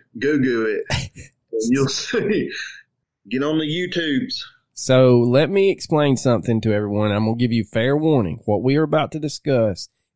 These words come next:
Speaker 2: is very graphic. This is the actual autopsy report that was on the website that I referenced earlier. I am not going to read you everything on there. I'm going to give you their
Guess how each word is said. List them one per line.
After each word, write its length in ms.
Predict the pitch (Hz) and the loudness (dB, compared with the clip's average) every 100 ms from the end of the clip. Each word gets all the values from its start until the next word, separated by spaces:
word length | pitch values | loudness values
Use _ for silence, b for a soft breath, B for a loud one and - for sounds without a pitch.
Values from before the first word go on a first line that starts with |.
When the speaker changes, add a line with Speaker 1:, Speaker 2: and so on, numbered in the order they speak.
| - | -6
Speaker 2:
is 400 | 107 104 98 - _ _ _ | -2 -2 -4 -8 _ _ _
very 880 | 95 92 120 123 123 123 123 123 127 _ _ _ _ 95 | -20 -4 0 2 2 2 2 0 -6 _ _ _ _ _
graphic. 720 | 107 107 104 95 - - - _ | -2 0 0 -2 -6 -12 -14 _
This 300 | - 101 104 | -8 -6 -2
is 200 | 113 113 107 | 0 0 0
the 180 | 107 | -4
actual 480 | - 104 92 139 120 | -4 -6 -4 -2 0
autopsy 480 | - 113 117 110 - | 0 0 0 -4 -4
report 500 | 113 107 110 98 92 _ _ _ _ _ | -6 -6 -4 -4 -4 _ _ _ _ _
that 180 | 95 101 | -6 -4
was 220 | 110 107 | -2 -2
on 180 | 104 110 | 0 0
the 60 | 113 | 0
website 460 | 101 101 - 98 | 0 -2 -2 -4
that 120 | 90 90 | -4 -6
I 140 | 92 | -6
referenced 540 | 90 92 95 87 - - | -6 -6 -6 -8 -10 -4
earlier. 480 | 120 104 82 64 - _ _ _ _ _ _ _ _ | -2 -2 -4 -10 -18 _ _ _ _ _ _ _ _
I 120 | 95 | -6
am 100 | 110 | -2
not 180 | 110 120 | 0 2
going 180 | 123 120 | 2 2
to 80 | 107 | 2
read 400 | 127 180 175 127 | 2 2 0 0
you 160 | 123 - - | 0 0 -4
everything 840 | 120 202 196 131 113 98 98 95 | 0 0 2 2 0 0 -2 -2
on 200 | 87 90 | -2 -4
there. 320 | 87 85 82 - | -6 -6 -8 -8
I'm 200 | 104 107 | -6 -4
going 320 | 113 110 107 | 0 0 -2
to 100 | - | -6
give 360 | 107 110 113 104 | -8 -2 -2 -2
you 320 | 107 104 98 | -2 0 -2
their 600 | 87 101 131 160 156 139 | -2 -2 0 0 -2 -4